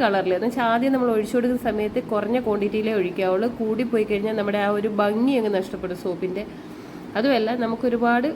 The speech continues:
കളറിൻ്റെ ആവശ്യമില്ല. അപ്പം നമ്മൾ ലാവൻഡറിൻ്റെ ഫ്രാഗ്രൻസാണ് ഒഴിച്ചിരിക്കുന്നത്. നിങ്ങൾക്കറിയാം, നമ്മുടെ കയ്യിൽ നിന്ന് വാങ്ങുന്ന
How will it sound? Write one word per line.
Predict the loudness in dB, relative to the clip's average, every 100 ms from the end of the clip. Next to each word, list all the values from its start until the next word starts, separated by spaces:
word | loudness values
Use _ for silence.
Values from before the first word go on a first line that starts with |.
| -2
കളറിൻ്റെ | 0 2 2 2 2
ആവശ്യമില്ല. | 2 2 0 0 -6 -12 -16 -18 -18 -18 -8
അപ്പം | 0 2
നമ്മൾ | 4 4
ലാവൻഡറിൻ്റെ | 4 4 2 -2 -4 -4 0
ഫ്രാഗ്രൻസാണ് | 0 0 -2 -2 0 -2
ഒഴിച്ചിരിക്കുന്നത്. | 0 -2 -2 -2 0
നിങ്ങൾക്കറിയാം, | 0 0 0 0 0 -2 -6 -14 -14 -4
നമ്മുടെ | 2 2 2
കയ്യിൽ | 2 2
നിന്ന് | 2
വാങ്ങുന്ന | 2 2